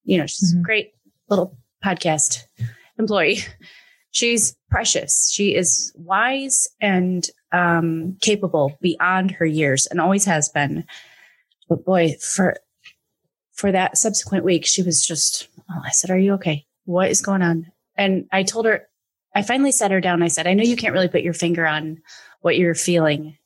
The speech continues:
Speaker 1: You're just kind of out there." I said, "It is, it is grief. Just so you know, can I just give a name to it?
Speaker 2: Mm-hmm.
Speaker 1: Like, you knew Mister So-and-so,
Speaker 2: Mm-hmm.
Speaker 1: and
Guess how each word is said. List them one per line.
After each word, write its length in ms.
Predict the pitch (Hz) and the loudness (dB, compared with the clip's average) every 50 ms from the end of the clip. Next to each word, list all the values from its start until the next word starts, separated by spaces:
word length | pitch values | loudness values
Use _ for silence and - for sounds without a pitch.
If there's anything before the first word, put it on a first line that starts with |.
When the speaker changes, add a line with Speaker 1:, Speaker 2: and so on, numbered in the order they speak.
| _ - | _ -2
Speaker 1:
You're 120 | 180 165 | 0 0
just 180 | 156 165 - - | 2 2 0 2
kind 120 | 196 185 170 | 2 2 2
of 120 | 151 - - - _ _ _ _ _ _ _ _ _ _ _ _ _ _ _ _ _ _ _ _ _ _ _ _ - 185 | 0 -2 -8 -20 _ _ _ _ _ _ _ _ _ _ _ _ _ _ _ _ _ _ _ _ _ _ _ _ -6 -4
out 200 | 185 190 185 185 | -2 -2 0 0
there." 220 | 175 165 160 - | 0 0 0 -2
I 60 | - | -2
said, 220 | 170 - 180 - - | -2 -2 -2 -2 -2
"It 160 | - 190 - - | -2 -2 0 0
is, 300 | 220 220 202 - - - | 0 0 0 -2 -4 -4
it 140 | - 214 214 | -4 0 0
is 180 | 247 240 - | 0 0 0
grief. 360 | - 208 190 165 156 151 - - | 0 0 0 0 0 0 -2 -2
Just 220 | 202 208 - - | 0 0 0 0
so 80 | 214 202 | -2 -2
you 100 | 185 170 | 0 0
know, 160 | 160 147 139 | 0 0 0
can 200 | - - 196 175 | -2 0 0 2
I 120 | 170 170 | 2 2
just 320 | 170 185 180 - - - - | 0 0 -2 -4 -4 -2 -2
give 160 | 202 185 190 | -2 0 0
a 40 | 180 | 0
name 380 | 180 165 165 170 170 165 - _ _ - | 2 2 2 2 0 -2 -6 _ _ -4
to 160 | - 190 165 | 0 2 2
it? 220 | 156 160 156 - _ _ _ _ _ - 180 | 2 2 0 -4 _ _ _ _ _ -2 0
Speaker 2:
Mm-hmm. 340 | 185 170 180 180 180 190 214 - _ _ _ - | 2 2 2 2 0 -2 -4 -6 _ _ _ -6
Speaker 1:
Like, 160 | 165 - - | -6 -4 0
you 80 | 175 165 | 0 2
knew 340 | 165 165 165 180 185 190 190 190 | 2 4 4 4 4 2 0 0
Mister 480 | 185 185 180 - - 185 185 190 185 - _ _ _ _ _ _ _ _ _ _ _ | -2 -2 -2 0 0 0 -2 -2 -6 -10 _ _ _ _ _ _ _ _ _ _ _
So-and-so, 380 | - - 190 175 185 180 165 170 | -16 -12 -4 0 2 2 2 2
Speaker 2:
Mm-hmm. 120 | 165 175 - _ _ _ _ | 0 -2 -6 _ _ _ _
Speaker 1:
and 400 | - 165 160 160 160 160 160 160 | 0 0 0 0 -2 -4 -10 -12